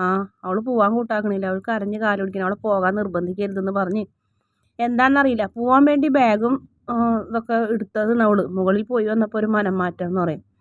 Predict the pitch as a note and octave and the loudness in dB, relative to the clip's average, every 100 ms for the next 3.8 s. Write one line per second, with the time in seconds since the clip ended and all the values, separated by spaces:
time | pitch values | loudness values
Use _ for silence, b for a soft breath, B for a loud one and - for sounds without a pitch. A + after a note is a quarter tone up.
0 | _ _ _ _ F#3 F#3+ G3+ G3+ A3 A3 | _ _ _ _ -2 -2 0 -2 0 0
1 | G#3+ A3 A3 G#3+ G#3 - - F#3 F#3+ G3+ | 0 0 -2 -4 -6 -10 -8 -4 0 0
2 | G3+ G3+ G3+ G3 F#3+ F#3 E3+ D#3+ - _ | 0 0 0 2 2 2 0 -2 -10 _
3 | _ _ _ - D4+ D4+ A#3+ A3 | _ _ _ -4 0 2 2 0